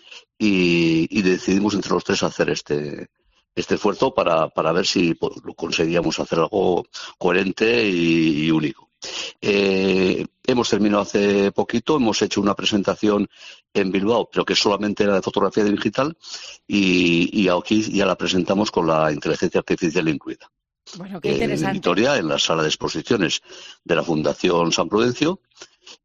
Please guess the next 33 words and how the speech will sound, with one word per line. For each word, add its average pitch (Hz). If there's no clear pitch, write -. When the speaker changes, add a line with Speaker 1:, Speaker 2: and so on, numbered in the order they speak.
Speaker 1:
y 80
la 98
inauguración 78
la 85
hacemos 101
pasado 78
mañana 71
jueves -
a 69
las 65
siete 208
de 214
la -
Speaker 2:
Este 185
Speaker 1:
tarde. 160
Speaker 2:
jueves. 165
Este 214
jueves, 247
día 226
catorce, 240
a 277
las 214
siete 233
de 220
la 190
tarde, 196
efectivamente. 202
Decíamos 254
que 339
había 311
dos 320
puntos 330
diferentes, 233